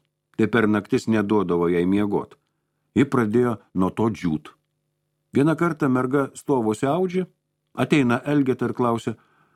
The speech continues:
„Kodėl tu, dukrelė, tokia menka?“ Jis sako: „Tėvuk, pas mane vaikščiojo toks kavalierius. Aš prieš naktį drūčiai užsistumiu duris ir nežinau, per kur jis ateina.“ Tas senukas sako: „Vaikeli,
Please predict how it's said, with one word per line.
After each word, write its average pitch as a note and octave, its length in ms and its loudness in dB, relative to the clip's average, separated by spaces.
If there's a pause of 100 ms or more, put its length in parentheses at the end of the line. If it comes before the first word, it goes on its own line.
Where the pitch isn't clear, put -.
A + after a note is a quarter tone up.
(160)
„Kodėl C3 300 4
tu, G3+ 140 -2
dukrelė, D#3 640 0
tokia D3+ 340 -4
menka?“ G#2+ 640 -4 (480)
Jis D#2+ 160 -2
sako: F2+ 240 0
„Tėvuk, G#2+ 400 -2
pas D3+ 200 -4
mane B2 360 0
vaikščiojo B2+ 360 -4
toks A#2 200 -8
kavalierius. B2 560 0 (320)
Aš C#3+ 260 0
prieš F2+ 260 0
naktį G#2+ 380 -2
drūčiai A#2+ 600 0
užsistumiu G2 680 -2
duris G#2 360 -2
ir C3 100 0
nežinau, A#2+ 480 0 (300)
per A#2+ 180 2
kur A3 160 0
jis B3 160 0
ateina.“ B2 440 -2 (840)
Tas F2 200 0
senukas E2 320 -2
sako: D#2+ 280 -6
„Vaikeli, F2 520 -4